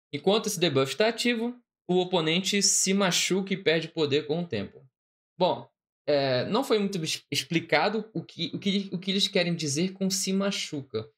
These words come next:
Tipo, ele vai perder vida, e, tipo, ele vai perder uma porcentagem da vida, enfim, né? Por três segundos deve ser algum efeito bem forte, né?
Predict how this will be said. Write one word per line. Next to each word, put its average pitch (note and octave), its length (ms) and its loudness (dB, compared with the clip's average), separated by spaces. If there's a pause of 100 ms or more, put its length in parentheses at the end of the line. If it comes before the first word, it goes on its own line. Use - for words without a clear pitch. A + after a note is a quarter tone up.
(400)
Tipo, C3 160 -2
ele A#2+ 140 2
vai C#3+ 180 2
perder A2+ 260 -2
vida, A#2 1000 2
e, - 40 -6
tipo, - 420 -12
ele B2+ 100 0
vai C#3 100 2
perder C3+ 200 2
uma E3 80 0
porcentagem B2 480 -2
da F#2 80 -2
vida, C3+ 800 -4 (100)
enfim, G3 280 -6
né? - 280 -10
Por F3 140 0
três A#3+ 240 0
segundos F3+ 380 -4
deve E3+ 180 0
ser G3 80 0
algum F3 160 -4
efeito C#4 320 -6
bem D#4 140 -6
forte, - 440 -4
né? - 80 -20